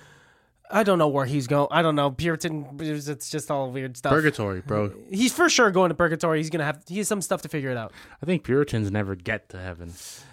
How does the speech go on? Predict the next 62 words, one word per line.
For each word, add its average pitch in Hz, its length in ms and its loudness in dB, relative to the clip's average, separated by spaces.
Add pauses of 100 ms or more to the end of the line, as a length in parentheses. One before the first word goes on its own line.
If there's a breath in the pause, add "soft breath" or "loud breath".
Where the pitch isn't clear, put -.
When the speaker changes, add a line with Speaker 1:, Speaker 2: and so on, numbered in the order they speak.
(200)
Speaker 1:
It's 185 280 0
way 190 260 4
Speaker 2:
It's - 140 2
Speaker 1:
too 165 60 6
Speaker 2:
like 214 100 4
Jehovah's. 175 500 4
There's 143 160 2
only, 156 240 4
like, 120 260 2
a 117 80 0
thousand 135 460 2
and 123 140 -2
something 120 260 -2
spots 123 340 -2
in 113 60 -2
heaven, 120 320 2
and 110 160 0
most 185 220 2
of 147 80 2
them 127 120 0
are 120 60 4
filled 135 260 2
up 139 200 2
already. 101 260 0
So 95 220 -8
could 101 200 -2
you 110 60 2
get 107 100 4
Speaker 1:
Oh, 208 80 8
Speaker 2:
one? 135 100 6
Speaker 1:
it's 151 100 4
super 196 340 2
exclusive? 175 720 -2
Speaker 2:
Oh, 180 160 4
yeah. 120 240 2 (320)
Speaker 1:
Oof. 175 300 -4
Speaker 2:
As 139 120 2
opposed 156 200 2
to 151 60 0
Mormons, 151 420 2
when 120 100 2
you 120 80 -2
get 123 180 -2
your 120 100 0
own 101 100 -6
planet 151 480 -2
when 139 100 -6
you 139 100 -4
go 131 160 0
to 127 80 0
heaven, 127 440 0
and 113 120 -2
it's 107 120 -6
Speaker 1:
Crazy. 190 200 -4
Speaker 2:
just 127 180 -6
like, 117 180 -4
there's 202 160 0
a 214 80 2
lot 135 400 -2
of 120 80 -8
different. 127 300 -4
Christianity 160 840 0